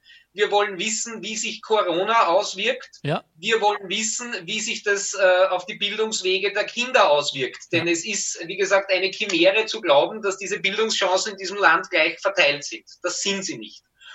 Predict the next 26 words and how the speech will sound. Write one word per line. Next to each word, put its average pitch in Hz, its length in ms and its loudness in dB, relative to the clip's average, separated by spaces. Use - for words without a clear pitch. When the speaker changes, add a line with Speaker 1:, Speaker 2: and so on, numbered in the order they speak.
Speaker 1:
Und 147 180 -12
wir 214 180 2
wollen 208 240 4
da 202 80 4
Pionierarbeit 202 840 4
leisten 180 440 0
und 165 140 -6
wollen 175 220 0
das 180 100 -2
endlich 170 300 -2
mal 156 180 4
erheben, 151 380 0
denn 175 260 0
wenn's 170 200 -2
wir 240 140 2
nicht - 180 -2
machen 214 320 6
als 175 180 4
A - 100 4
K, - 500 4
dann - 80 0
Speaker 2:
Hm. 175 60 2
Speaker 1:
macht's 147 320 2
niemand. 107 240 -10
Speaker 2:
Word. 131 520 2
Gut. 226 420 4